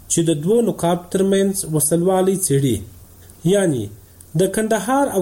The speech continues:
کابل ترمنځ لویه لاره چې څلور سوه درې اتیا کیلومتره اوږدوالی لري،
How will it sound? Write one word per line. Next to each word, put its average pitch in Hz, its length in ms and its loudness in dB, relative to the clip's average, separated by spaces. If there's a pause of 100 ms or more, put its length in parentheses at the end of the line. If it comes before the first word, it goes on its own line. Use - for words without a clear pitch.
(120)
کابل 175 280 2 (140)
ترمنځ 180 400 2 (600)
لویه 156 300 2
لاره 170 260 2 (560)
چې - 180 -4
څلور 208 360 2
سوه 180 220 0
درې 185 180 0
اتیا 196 220 -2 (120)
کیلومتره 175 520 0 (580)
اوږدوالی 147 580 2
لري، 208 220 2